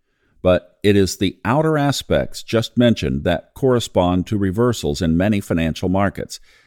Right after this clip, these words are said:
not the outer planets changing signs. They represent changes of attitudes and strategies that later in time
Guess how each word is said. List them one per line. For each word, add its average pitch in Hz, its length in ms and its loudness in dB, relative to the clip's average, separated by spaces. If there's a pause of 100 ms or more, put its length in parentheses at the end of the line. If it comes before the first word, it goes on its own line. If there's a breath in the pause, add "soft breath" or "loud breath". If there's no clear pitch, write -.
(120)
not 98 380 2
the 87 140 2
outer 82 200 2
planets 85 520 0
changing 78 540 0
signs. 67 640 -2 (640)
They 135 100 2
represent 110 600 2
changes 98 460 2
of 80 120 -2
attitudes 87 640 2
and 76 180 -2
strategies 71 800 0
that 76 200 -4
later 98 340 2
in 78 180 0
time 80 560 0